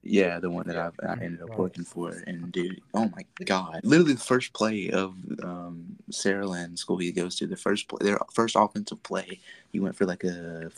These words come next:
Speaker 1: fifty-six yard touchdown or something like that.
Speaker 3: Yeah, he's
Speaker 1: Like,
Speaker 3: nuts. And
Speaker 1: just
Speaker 3: he's
Speaker 1: insane.
Speaker 3: obviously young. So when the time comes, in, and it's only gonna be three years, in three years,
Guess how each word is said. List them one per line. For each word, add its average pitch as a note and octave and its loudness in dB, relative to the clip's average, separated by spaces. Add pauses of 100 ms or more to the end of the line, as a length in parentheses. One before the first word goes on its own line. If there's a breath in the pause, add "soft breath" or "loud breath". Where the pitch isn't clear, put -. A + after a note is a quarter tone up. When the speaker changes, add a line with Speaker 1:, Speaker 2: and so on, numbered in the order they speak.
Speaker 1:
fifty-six F#2+ 0
yard G#2 -2
touchdown A2+ -6
or A2+ -4
something - -6
like B2 -10
that. C3+ -12 (400 soft breath)
Speaker 3:
Yeah, A2 -10
he's C3+ -8
Speaker 1:
Like, A#2 -10
Speaker 3:
nuts. - -12 (320)
And C#3 2
Speaker 1:
just A#2+ -6
Speaker 3:
he's A#2 -6
Speaker 1:
insane. F2+ -6
Speaker 3:
obviously A#2+ 0
young. A2 -4 (260 soft breath)
So A#2+ 0 (120)
when A#2+ -2
the B2 -10
time D3 4
comes, D#3 4
in, B2+ -6
and D3 0
it's C3+ -2
only D#3+ 2
gonna C3 -2
be A#2+ -4
three A#2+ -8
years, B2 0
in C3+ -4
three D3+ 0
years, C#3 4